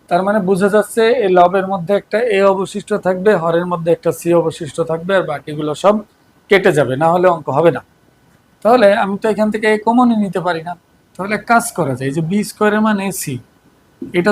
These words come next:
যদি আমি বি স্কয়ারের জায়গায় বসিয়ে দিই, তাহলে এখানে এই, এখানে আসবে এসি, আবার এই বি স্কয়ারের জায়গায় যদি আমি এসি বসায় দেই, যে মানগুলো জানা আছে,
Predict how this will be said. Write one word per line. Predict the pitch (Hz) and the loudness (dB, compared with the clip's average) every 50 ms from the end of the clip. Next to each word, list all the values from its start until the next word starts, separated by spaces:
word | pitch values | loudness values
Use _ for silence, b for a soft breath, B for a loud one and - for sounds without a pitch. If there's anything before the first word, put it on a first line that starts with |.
| 196 214 | 2 2
যদি | 214 190 220 220 | 0 2 2 2
আমি | 214 208 214 202 175 | 2 2 2 0 0
বি | 190 190 185 190 | 0 -2 -4 -6
স্কয়ারের | - - 196 190 185 175 190 | -4 -2 0 0 0 0 -2
জায়গায় | 190 185 202 202 170 156 | -2 -2 -2 -2 -2 -2
বসিয়ে | 170 156 - - 170 160 139 131 | -4 -4 -2 -2 0 0 0 -2
দিই, | 127 120 - - _ _ _ _ _ - | -4 -6 -6 -10 _ _ _ _ _ -14
তাহলে | - 156 160 165 165 160 | -8 -6 -2 -2 -2 -2
এখানে | 160 170 175 185 190 220 262 - 202 185 180 | -2 -2 -4 -4 -4 -4 -6 -8 -6 -4 -2
এই, | 180 170 170 - - 214 170 | -2 -2 -2 -4 -10 -8 -6
এখানে | 170 185 196 196 | -4 -4 -2 -2
আসবে | 185 175 214 226 240 202 180 | -4 -4 -4 -4 -4 -2 -4
এসি, | 165 - - - 269 302 277 - _ _ _ _ _ _ _ _ _ - - | -4 -2 0 0 0 0 -2 -6 _ _ _ _ _ _ _ _ _ 0 2
আবার | 175 190 208 - - 233 | 2 2 2 2 4 4
এই | 254 285 277 277 | 4 4 4 4
বি | 269 240 - | 4 2 2
স্কয়ারের | - - 226 226 214 208 208 | 0 -2 0 0 0 0 0
জায়গায় | 202 196 208 196 180 | 0 0 0 0 0
যদি | 190 180 185 180 | 0 -2 -2 -2
আমি | 170 175 170 175 | -2 -2 -2 -4
এসি | 160 - - 185 165 | -4 -4 -2 0 0
বসায় | 165 156 - 170 165 156 147 156 | 0 0 0 0 0 0 0 0
দেই, | 151 147 139 | 0 0 0
যে | 156 151 147 | -2 -2 -2
মানগুলো | 147 143 143 143 151 156 151 139 143 | -2 -4 -4 -4 -4 -4 -4 -4 -4
জানা | 147 151 170 180 165 143 | -6 -4 -4 -4 -6 -6
আছে, | - - - 127 | -8 -10 -10 -10